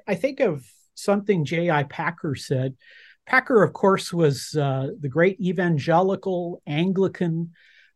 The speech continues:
uh, scholar in the twentieth century, died a few years ago, lived a lengthy life.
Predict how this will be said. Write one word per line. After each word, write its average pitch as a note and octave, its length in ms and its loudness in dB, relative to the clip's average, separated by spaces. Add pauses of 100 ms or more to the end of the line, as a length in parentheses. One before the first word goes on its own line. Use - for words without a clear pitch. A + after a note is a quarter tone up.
uh, C3+ 380 -4
scholar F3 560 2
in E3+ 140 -4
the D3 160 -4
twentieth E3+ 440 0
century, E3+ 520 -4
died F#3+ 300 0
a E3 40 -2
few F#3 220 -2
years D#3+ 400 0
ago, D3 240 0
lived E3+ 280 -2
a D#3 60 0
lengthy D3+ 480 0
life. B2+ 440 -6